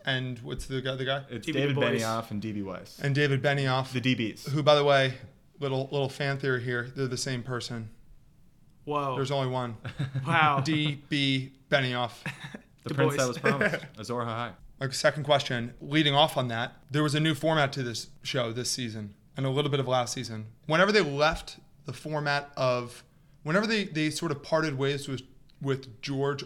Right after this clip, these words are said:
Speaker 1: R R Martin
Speaker 3: Mm-hmm.
Speaker 1: and D B Weiss and David Benioff were like,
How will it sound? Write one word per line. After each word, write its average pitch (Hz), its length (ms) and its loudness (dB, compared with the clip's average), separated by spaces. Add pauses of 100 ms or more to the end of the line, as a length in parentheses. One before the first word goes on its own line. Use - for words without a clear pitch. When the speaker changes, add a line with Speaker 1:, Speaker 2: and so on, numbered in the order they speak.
Speaker 1:
R 135 180 0
R 131 160 2
Martin 147 440 -4 (260)
Speaker 3:
Mm-hmm. 151 260 -8
Speaker 1:
and 131 420 0 (240)
D 147 140 -4
B 139 140 -2
Weiss 131 400 2
and 131 180 -4
David 127 260 0
Benioff 127 420 -4
were 127 100 -4
like, 117 180 -2